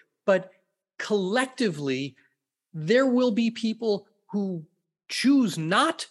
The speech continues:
to make that calculation, and they won't be able to choose safety first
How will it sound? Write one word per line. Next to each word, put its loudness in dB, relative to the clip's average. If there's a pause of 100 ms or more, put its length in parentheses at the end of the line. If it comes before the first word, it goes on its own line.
to -4
make 0
that -2
calculation, -2 (240)
and -6
they 2
won't -4
be -8
able 2
to -8
choose -4
safety -2
first -2